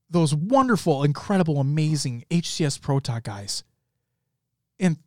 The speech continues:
three four three staff too, whatever, that, <laughs> that I should be signing up for the Insider program all the time. And it takes, like, two seconds to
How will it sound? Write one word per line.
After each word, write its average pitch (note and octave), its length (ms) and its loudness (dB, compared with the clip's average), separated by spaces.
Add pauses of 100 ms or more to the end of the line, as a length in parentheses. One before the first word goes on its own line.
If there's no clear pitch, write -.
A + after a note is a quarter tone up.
(120)
three D#3+ 140 -2
four C3 120 -2
three B2 160 -4
staff G#2 220 -8
too, G2 140 -12
whatever, G2 360 -6 (760)
that, F#3+ 320 2 (1000)
<laughs> - 1120 -6
that G3+ 200 4
I A#3 160 4
should C4 260 0
be G3 100 2
signing G#3+ 440 0
up E3+ 180 2 (1080)
for - 140 -4
the G3+ 200 0
Insider A#3+ 540 -2
program A#3 480 -2 (1040)
all D4 200 -6
the D#4 80 -2
time. - 400 -6 (1000)
And B3+ 100 -6
it C4 60 -8
takes, - 260 -4
like, D4 140 -8
two D4+ 200 -2
seconds - 500 -8
to - 60 -16